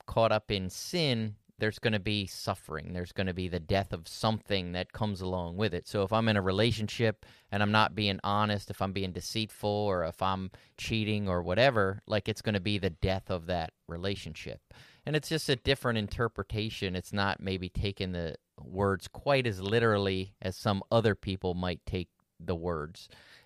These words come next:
And I think this step comes down to the same thing. It's like,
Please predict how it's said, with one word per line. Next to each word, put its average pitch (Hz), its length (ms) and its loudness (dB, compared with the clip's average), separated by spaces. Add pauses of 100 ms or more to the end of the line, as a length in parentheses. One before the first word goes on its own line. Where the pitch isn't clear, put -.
And 110 120 0
I 110 40 2
think 120 180 0
this 113 160 0
step - 380 0
comes 101 280 -2
down 101 240 0
to 104 100 -4
the 92 80 -6
same 95 280 -4
thing. 107 300 0
It's 92 200 -6
like, 101 300 0